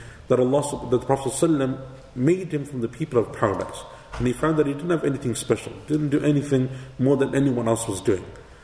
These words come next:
So the next morning he said to him that, "I came to you because I heard the Prophet sallallahu alaihi wasallam say this, but I didn't find you on any elevated rank of worship or doing anything special. What is it that caused the Prophet sallallahu alaihi wasallam to say this about you?"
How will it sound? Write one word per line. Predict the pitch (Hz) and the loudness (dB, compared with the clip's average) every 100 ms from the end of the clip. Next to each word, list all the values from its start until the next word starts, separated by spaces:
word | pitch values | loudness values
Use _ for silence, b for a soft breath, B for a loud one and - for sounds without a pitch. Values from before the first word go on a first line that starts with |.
| B B | B B
So | - | -2
the | 123 131 | 2 2
next | 156 - | 2 0
morning | 147 151 143 135 | 2 4 4 2
he | |
said | 135 180 - | 0 -2 0
to | 151 | 0
him | 139 | 4
that, | 131 | 4
"I | 127 | 2
came | - 175 170 | 0 -2 -2
to | 160 | -4
you | |
because | 131 - 127 | -2 0 4
I | 131 | 4
heard | 135 170 | 4 4
the | 139 | 2
Prophet | 147 - 127 | 0 -4 -4
sallallahu | 147 127 | 0 0
alaihi | |
wasallam | 107 | 0
say | - 104 | 0 0
this, | 82 65 - B B B B - | -2 -8 -16 B B B B 0
but | 135 | 2
I | |
didn't | 143 180 170 - | 2 -2 -4 0
find | 165 175 156 | 2 2 0
you | 151 143 | 0 0
on | 139 | 0
any | 156 160 143 127 - | 2 2 2 -2 -2
elevated | 156 156 131 135 127 123 117 | 2 2 2 -4 -2 -4 -4
rank | 123 123 151 135 | 0 2 2 2
of | 117 104 | 0 2
worship | 123 135 - 117 117 | 4 4 2 -2 -2
or | |
doing | 104 143 151 | 0 2 2
anything | 151 139 123 | 0 0 -4
special. | - 131 117 104 - B B B | 0 0 0 -6 -10 B B B
What | 170 202 | 4 6
is | 190 - | 6 2
it | 156 | -2
that | - - | -4 -4
caused | - 170 160 143 | 2 4 4 0
the | |
Prophet | 135 123 | -6 -8
sallallahu | - | -2
alaihi | 143 120 | -2 -2
wasallam | |
to | - | 0
say | 131 | 0
this | 113 - | 0 0
about | - 101 - | 0 2 0
you?" | - | -8